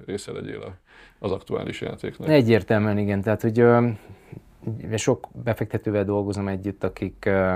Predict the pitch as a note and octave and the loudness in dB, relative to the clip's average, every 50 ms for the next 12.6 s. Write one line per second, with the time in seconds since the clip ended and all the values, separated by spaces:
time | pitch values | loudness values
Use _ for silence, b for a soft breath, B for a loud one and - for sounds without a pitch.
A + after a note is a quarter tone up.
0 | F2+ - - - G2+ F#2+ - G#2 - - G#2+ F#2+ - - - - - G#2 - - | -2 -6 -10 -10 -10 -8 -8 -10 -6 -6 -6 -6 -6 -8 -12 -12 -12 -10 -6 -6
1 | G2 F2+ F#2+ F#2+ F2+ - - G2 F#2+ F#2+ F#2+ F#2+ F#2 F2+ F#2+ F#2+ - G#2 - _ | -6 -4 -2 -4 -4 -4 -6 -8 -6 -6 -6 -6 -6 -6 -8 -8 -8 -10 -10 _
2 | - A2 - - A2+ - - - F#2 F2+ - - _ - G2 F2+ F#2+ F2+ F2+ F#2 | -14 -10 -8 -8 -8 -6 -6 -6 -6 -6 -8 -12 _ -6 -4 -4 -4 -6 -6 -6
3 | F#2 F#2 - - _ - - _ - - - - G#2+ G#2 G2+ G#2+ A2+ - A2 A2 | -6 -8 -8 -8 _ -8 -8 _ -10 -10 -8 -6 -6 -4 -4 -6 -6 -6 -8 -8
4 | G#2+ - - A#2+ A2+ - - A#2+ A#2 B B B B B B B B B G#2 - | -8 -6 -6 -6 -4 -2 -2 -2 -2 B B B B B B B B B -4 -4
5 | - A2+ G2 F2+ G2+ A#2+ C3 B2+ B2 A2+ G#2+ G2 G2 G2 F#2 F#2+ F2+ F2+ F2 E2+ | -4 -6 -8 -8 -6 -2 2 2 4 4 4 2 2 0 -2 -2 -2 -2 -4 -4
6 | E2 - - - F#2+ E2+ E2+ D#2+ - - - - - - G2 F#2+ - - F#2+ F#2 | -4 -6 -6 -6 -4 0 0 -2 -2 -4 -14 -12 -10 -4 -4 -4 -4 -4 -10 -10
7 | - - - - - _ B B B B A2 A2 B2 C3 B2 G#2 - - - - | -10 -10 -14 -14 -14 _ B B B B -8 -6 -6 -2 -2 -2 -2 -4 -10 -16
8 | _ _ _ _ _ _ - - - - B2 A#2+ A#2+ A2+ G#2 A#2 A2 G#2+ G#2+ G#2 | _ _ _ _ _ _ -10 -4 4 4 6 6 6 4 4 4 4 4 0 0
9 | - G#2+ G2 F#2+ F#2 F2+ F#2 F#2 F2+ F2+ E2+ F2 F2+ F#2 G#2+ A2 - - - B2 | 0 -2 -2 -2 -4 -4 -4 -6 -4 -4 -4 -4 -2 -2 -4 -4 -4 -2 -2 0
10 | A#2+ B2 A#2+ A#2 G#2 F2+ G2+ G2 F#2 F2+ - _ - G#2 F#2 - - G#2 - - | 2 2 0 0 -2 -4 -4 -4 -4 -6 -8 _ -8 -8 -4 -4 -4 -4 -2 -2
11 | G#2+ G2 F#2+ F#2+ - - A2 A2 G#2+ G#2+ G#2 G2+ F#2+ F#2+ F#2 E2+ F#2+ F#2+ F#2 F2+ | -2 -2 -2 -4 -2 -2 -2 -2 0 -2 -2 -2 -2 -4 -4 -4 -2 -2 -2 -2
12 | F#2 - - G2+ F2 F#2+ F2+ E2+ - - - | -6 -6 -8 -6 -4 -4 -4 -4 -8 -18 -20